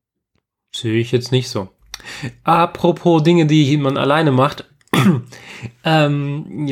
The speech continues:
das passt jetzt nicht so hundert Prozent, aber egal. Ähm, als ich hier in diese Wohnung eingezogen bin, das ist jetzt, ähm,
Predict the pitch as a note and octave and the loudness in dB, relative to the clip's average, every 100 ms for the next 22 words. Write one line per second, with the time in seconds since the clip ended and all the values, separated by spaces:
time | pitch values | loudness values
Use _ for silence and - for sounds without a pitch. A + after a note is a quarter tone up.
0 | C3 B2 - D3 - A#2+ A#2+ A#2+ E3 B3+ | -4 -6 -4 -4 -2 0 0 2 2 2
1 | - C3 C#3 C3+ B2 A#2 C3+ C#3 B2 F3+ | 0 0 0 0 0 2 2 2 0 -2
2 | - - - - - _ - C#3+ C#3 C#3 | -12 -18 -20 -18 -20 _ -2 0 2 0
3 | C#3 C#3 C3+ - - E3 F3 G3 - A3+ | -2 -2 -4 -10 -6 -4 0 -2 2 2
4 | G3 F#3 E3+ G3+ F#3 - F#3+ F#3+ D3 C#3 | 2 2 0 2 2 2 2 2 2 2
5 | A#2+ A#2+ A#2 B2+ F#3+ - F#3+ F#3+ - - | 2 0 0 -2 -2 0 0 0 -8 -6
6 | E3 F3 F3 E3+ E3+ E3 | 0 2 2 0 -2 -4